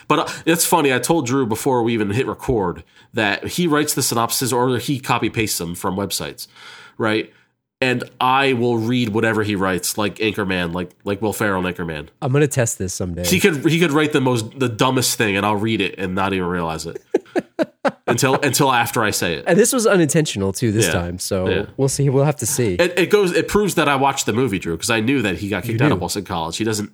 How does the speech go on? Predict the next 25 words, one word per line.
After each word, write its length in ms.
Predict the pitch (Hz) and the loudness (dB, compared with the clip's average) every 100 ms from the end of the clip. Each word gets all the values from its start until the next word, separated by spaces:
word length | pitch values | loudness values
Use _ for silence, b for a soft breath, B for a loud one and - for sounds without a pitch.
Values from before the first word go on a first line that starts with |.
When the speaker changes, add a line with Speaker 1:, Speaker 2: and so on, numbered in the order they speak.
| - | -10
Speaker 1:
he 80 | 113 | -8
doesn't, 140 | 113 | -8
he 80 | 107 | -6
doesn't 160 | 110 | -8
play 160 | 101 113 | -6 -6
for 80 | 98 | -6
them 140 | 80 | -8
anymore. 260 | 78 78 95 | -10 -8 -2
Speaker 2:
What 80 | 120 | 0
was 160 | 139 | 2
Speaker 1:
But 60 | 156 | 4
Speaker 2:
the 60 | 156 | 4
other 240 | 165 165 | 2 0
school 260 | - - 160 | -4 -2 0
he 100 | 170 | 0
was 160 | 170 | 0
at? 360 | 175 185 185 - _ | 0 0 0 -4 _
Speaker 1:
Framingham 560 | - - 143 139 127 117 | -4 0 2 4 2 0
State. 220 | - 139 | 0 2
Speaker 2:
Framingham 540 | 143 147 135 135 123 120 | 4 4 4 2 2 0
State. 280 | - 123 | -2 -2
Is 100 | 117 | -2
that 140 | 117 147 | 0 0
a 20 | |
real, 320 | 135 143 151 | 2 0 0